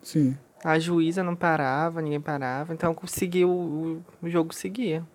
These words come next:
Speaker 1: Sim. E essa cena que é o Snape tentando, supostamente tentando azarar a vassoura, né?
Speaker 2: É.
Speaker 1: E eu também fiquei tentando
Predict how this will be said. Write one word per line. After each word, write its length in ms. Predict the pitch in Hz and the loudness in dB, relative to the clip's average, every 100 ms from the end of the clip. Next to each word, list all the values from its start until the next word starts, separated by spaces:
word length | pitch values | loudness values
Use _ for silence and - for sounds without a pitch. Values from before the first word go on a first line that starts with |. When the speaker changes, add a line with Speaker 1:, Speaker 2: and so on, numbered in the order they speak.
| _ - | _ -16
Speaker 1:
Sim. 160 | 139 131 _ _ _ _ _ - | -16 -16 _ _ _ _ _ -6
E 160 | 160 165 | 4 6
essa 200 | 165 185 | 8 8
cena 380 | - 190 190 180 | 8 6 6 4
que 260 | 185 175 165 | 6 10 12
é 120 | 160 | 12
o 360 | 156 151 147 | 12 10 10
Snape 440 | 147 147 147 147 - | 8 10 10 10 8
tentando, 640 | 151 143 143 135 135 131 127 | 6 8 8 6 6 4 2
supostamente 640 | 143 147 143 147 143 135 | 4 4 6 8 6 6
tentando 440 | 143 135 139 135 | 4 6 6 8
azarar 440 | 135 143 139 127 131 | 8 8 10 10 10
a 40 | |
vassoura, 600 | 131 123 - 170 196 165 | 10 6 10 10 12 12
né? 200 | 170 240 - - - | 12 10 6 -20 -10
Speaker 2:
É. 300 | 160 156 151 156 - - _ - | -4 -2 -4 -8 -14 -20 _ -2
Speaker 1:
E 160 | 165 180 | 10 12
eu 120 | 185 | 12
também 280 | 196 202 185 | 12 10 8
fiquei 220 | - 196 - 185 | 8 6 6 6
tentando 680 | 208 214 208 214 214 226 | 8 10 10 12 12 10